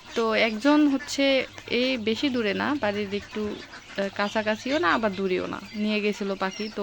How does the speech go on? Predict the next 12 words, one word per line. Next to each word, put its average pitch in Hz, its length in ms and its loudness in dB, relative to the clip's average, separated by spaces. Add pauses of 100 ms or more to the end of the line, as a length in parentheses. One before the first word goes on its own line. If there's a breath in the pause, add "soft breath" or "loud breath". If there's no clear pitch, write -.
ওইখান 208 220 0
থেকে 226 260 4 (160)
ওই, 226 180 0 (540 loud breath)
আহ, 196 680 -4
ভাই, 214 300 0 (420)
আসলে 247 340 -2
কথায় 254 300 4
আছে 208 220 0
যে 202 140 -4
শিক্ষিত - 520 -6
মানুষ 226 460 -2
এবং 202 180 -2